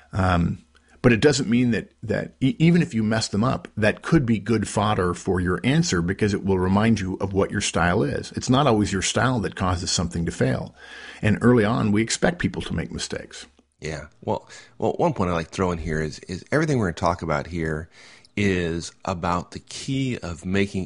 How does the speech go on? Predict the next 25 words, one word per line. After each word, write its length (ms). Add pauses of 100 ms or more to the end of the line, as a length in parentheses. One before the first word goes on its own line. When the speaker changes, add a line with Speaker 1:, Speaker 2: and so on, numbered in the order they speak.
Speaker 2:
inferences 640
from 160
your 80
background. 460
Now, 200
if 100
you 140
ex-, 140
if 100
you're 120
listening 300
to 60
this 160
and 80
you 140
expect 400
us 200
to 100
have 140
done 200
some 180
study 460 (340)
about, 480
about 560
what 260